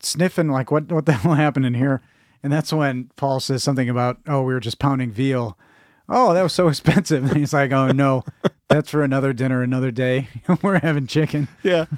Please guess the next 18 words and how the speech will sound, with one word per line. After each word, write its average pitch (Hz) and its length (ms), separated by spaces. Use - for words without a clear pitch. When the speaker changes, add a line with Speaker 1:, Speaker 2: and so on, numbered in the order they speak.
Speaker 2:
The 175 100
chicken 202 320
that 170 140
we 160 100
just 160 240
picked 190 240
up 180 180
off 160 220
the 127 80
Speaker 1:
Yeah. 123 100
Speaker 2:
floor 151 320
from 147 180
underneath 147 360
the 139 80
dead 135 240
guy's 123 280
head. 110 320
Speaker 1:
Yeah. 127 280